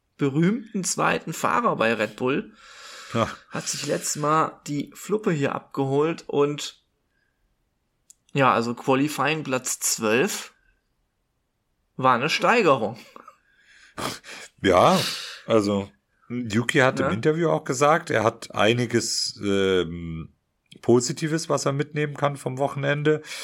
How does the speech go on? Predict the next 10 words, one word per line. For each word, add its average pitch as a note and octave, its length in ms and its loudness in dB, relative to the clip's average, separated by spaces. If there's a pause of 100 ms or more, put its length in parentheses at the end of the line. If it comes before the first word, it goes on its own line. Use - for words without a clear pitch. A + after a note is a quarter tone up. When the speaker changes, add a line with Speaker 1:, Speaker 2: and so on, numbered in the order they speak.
(480)
Speaker 2:
Gut, A2+ 220 0
im G2 140 2
Rennen B2 440 4 (540)
lief's G2 340 -4
dann F#2+ 180 2
nicht B2 220 -2
so, C3 320 2
aber F#2+ 380 6
ich - 160 -6
glaube, F#2+ 560 2